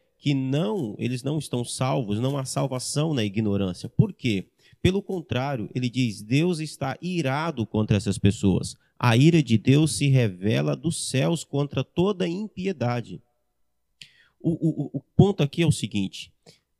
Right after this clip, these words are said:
Deus está irado contra toda impiedade. O que que é impiedade? Impiedade é a atitude humana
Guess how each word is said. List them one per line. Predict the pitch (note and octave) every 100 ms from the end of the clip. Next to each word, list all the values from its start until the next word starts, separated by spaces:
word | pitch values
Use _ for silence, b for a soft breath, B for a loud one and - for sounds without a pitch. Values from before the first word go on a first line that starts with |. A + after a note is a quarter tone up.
| _
Deus | C3 D#3+ F#3 D#3+
está | D#3 - D3
irado | A2+ A#2 C#3 C#3+ C3+
contra | - C3+ C3+ B2
toda | - B2+ A2+
impiedade. | A2+ - A2+ G2 F2+ F2+ -
O | D3+
que | - A3
que | - D#3
é | C3+
impiedade? | B2+ - A2+ F#2 F#2 F2 - - -
Impiedade | F3 G3 - C3+ F2+ G#2+ C3+ C3+ - G2 -
é | A#2+
a | A#2+ D#3
atitude | - G#3 - - G3 E3+ C3+
humana | G2 G#2 A#2+ C3+